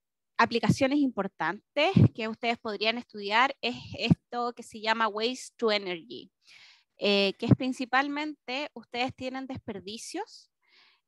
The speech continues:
em, y a través de algún proceso ustedes convierten esta, esta basura en energía. Energía,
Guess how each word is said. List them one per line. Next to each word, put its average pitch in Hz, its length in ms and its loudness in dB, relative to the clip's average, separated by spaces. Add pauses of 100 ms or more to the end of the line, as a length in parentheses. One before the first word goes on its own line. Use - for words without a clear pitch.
em, 190 1040 0 (600)
y 311 380 0 (260)
a 226 140 6
través 233 340 2
de 247 80 2
algún 247 520 -4
proceso 247 1040 -6
ustedes 233 1080 -4
convierten 233 920 -2 (260)
esta, 214 960 2
esta - 280 2
basura 277 640 -2
en 247 160 -2
energía. 214 560 -8 (360)
Energía, 220 460 -2